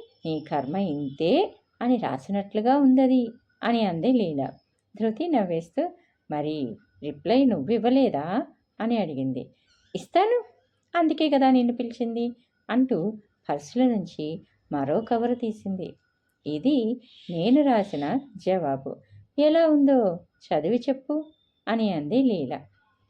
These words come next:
ఇక ధృతికి లీల రాసిన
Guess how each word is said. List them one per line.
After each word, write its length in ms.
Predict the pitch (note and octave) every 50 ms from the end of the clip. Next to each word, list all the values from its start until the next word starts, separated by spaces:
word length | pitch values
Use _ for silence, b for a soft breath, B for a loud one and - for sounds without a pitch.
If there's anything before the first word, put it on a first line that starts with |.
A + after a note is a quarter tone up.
| _ _ _ _ _ _ _ _ _ _ _ _ _ _ _ _ _ _ _ _ -
ఇక 420 | F#4+ F#4 F#4+ - C4 A3 A#3 C4 C4 - - G3+
ధృతికి 720 | G3+ A#3 A#3 A#3 F4 F#4+ F#4+ - - A#3 A3+ A3+ B3 B3+ - _ _ _ -
లీల 340 | C#3+ D3+ E3 G3 B3+ D4+ D#4+
రాసిన 640 | D4+ D4+ C#4+ C4+ C#4 - A3+ G3+ E3 E3+ G3+ A#3